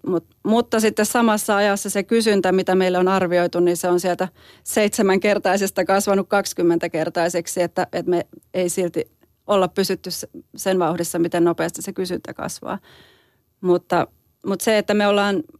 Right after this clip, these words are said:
me, tai me nähdään edelleen viisaana se, että lähdetään kuitenkin tekemään siitä kohtalaisen isosta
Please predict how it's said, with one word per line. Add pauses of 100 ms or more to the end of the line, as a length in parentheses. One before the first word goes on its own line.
(220)
me,
tai
me
nähdään
edelleen
viisaana
se,
että
lähdetään
kuitenkin (140)
tekemään
siitä (140)
kohtalaisen
isosta